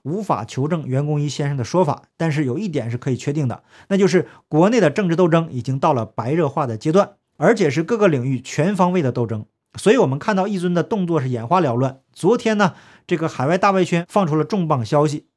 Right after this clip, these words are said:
甚至啊，公开的讲出了六幺零这个机构，对中共来说，那可是被禁忌的话题。那内斗啊，似乎已经到了鱼死网破的阶段了。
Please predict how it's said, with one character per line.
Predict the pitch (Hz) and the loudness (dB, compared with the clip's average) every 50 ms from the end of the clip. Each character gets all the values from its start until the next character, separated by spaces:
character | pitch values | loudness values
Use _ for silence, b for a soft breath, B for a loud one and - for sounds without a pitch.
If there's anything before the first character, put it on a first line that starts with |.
| _ - - | _ -20 -20
甚 | - - 247 233 208 | -8 -4 -2 -2 0
至 | 185 190 | 2 2
啊， | 180 135 - - - _ _ _ | 2 0 0 -4 -12 _ _ _
公 | 233 247 247 247 240 | -2 -2 -2 -2 -4
开 | - - - 214 214 | -4 -2 0 0 2
的 | 190 185 160 | 2 2 0
讲 | 131 143 143 110 117 | 0 0 -2 -2 -2
出 | 123 139 147 | -4 -2 -2
了 | 143 | -2
六 | 151 180 208 202 220 | -2 -2 0 2 4
幺 | 208 196 196 | 6 6 6
零 | 190 147 127 131 156 | 4 4 2 -2 -2
这 | 160 170 | -2 -2
个 | 127 123 | -2 -2
机 | 117 151 165 180 | -2 0 2 4
构， | 208 214 - - - _ | 4 2 2 0 -6 _
对 | - 220 180 | 0 2 2
中 | - - 233 226 220 233 | 2 2 0 0 0 0
共 | 233 240 190 | 0 0 2
来 | 156 139 131 | 2 2 0
说， | 123 - 131 120 113 156 | 0 0 -2 -2 -2 -2
那 | 160 165 143 | -2 -2 -2
可 | 120 117 | -2 -4
是 | 101 127 127 | -6 -6 -4
被 | 143 156 | -4 -4
禁 | 139 - 214 208 190 | -4 -2 -4 -4 -2
忌 | 185 208 185 | -2 -2 -2
的 | 127 117 | -2 -2
话 | - - 127 113 | -4 -4 -4 -4
题。 | - - 104 104 - _ _ _ _ | -6 -8 -12 -14 -16 _ _ _ _
那 | 170 165 | -6 -6
内 | 170 202 240 262 226 | -4 -2 0 0 0
斗 | 196 262 247 202 | 2 2 4 4
啊， | 160 123 107 | 4 2 0
似 | - - 190 180 | -2 -2 -4 -2
乎 | 143 156 | -2 -2
已 | 131 | -4
经 | 120 127 127 123 | -4 -4 -4 -2
到 | - - 147 | 0 0 2
了 | 135 120 120 | 0 0 -2
鱼 | 135 156 | -2 -4
死 | 151 - | -2 -2
网 | 175 160 120 104 | -2 -2 -2 -4
破 | 110 - 156 | -6 -6 -6
的 | 139 | -4
阶 | 123 143 147 | -4 -2 0
段 | 147 190 165 | 2 2 0
了。 | 107 - | 0 -2